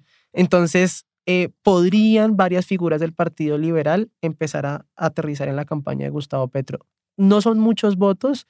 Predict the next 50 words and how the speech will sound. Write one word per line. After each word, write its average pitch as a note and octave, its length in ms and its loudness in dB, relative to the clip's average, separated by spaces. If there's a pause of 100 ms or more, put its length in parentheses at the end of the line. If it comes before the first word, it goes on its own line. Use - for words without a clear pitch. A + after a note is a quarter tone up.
(540)
Yo G3 180 4
no G#3 100 4
sé A3 120 2
qué A3+ 120 0
tanto A3 340 2
puedan, G#3 280 2
digamos, E3+ 560 -2 (640)
como, F#3 480 2
como E3 220 -4
trasladar E3+ 420 2
la E3 80 2
votación F3+ 340 0
de D3+ 80 -2
legislativas E3 600 -2
a E3+ 40 -2
presidenciales, E3+ 560 -2
porque F3+ 280 -6
ese D3+ 120 -6
siempre E3 220 -4
es D#3 60 -4
un F3 100 -2
cálculo F3 340 -2
muy E3+ 200 0
difícil, G3 520 0 (540)
pero F#3 260 4
sí F3 260 -2 (560)
araña G3 500 4
cincuenta F3 460 -6
mil, E3+ 360 0
cien D#3+ 220 -4
mil, F3 380 0
de D#3+ 60 -6
aquí D#3 240 -8
tantos D#3+ 360 -2
votos, F3 300 -2
aquí E3 220 -8
los D#3 160 -4
otros, E3+ 280 -4
en E3 80 -6
estas D#3+ 220 -8
regiones D#3+ 340 -6
donde E3+ 160 0
el E3+ 100 2
liberalismo D3+ 520 -2
puede E3+ 180 0
tener E3 200 -4
una D3 80 -4
estructura D3 400 -8
más D#3 180 -4
fuerte, G3+ 360 2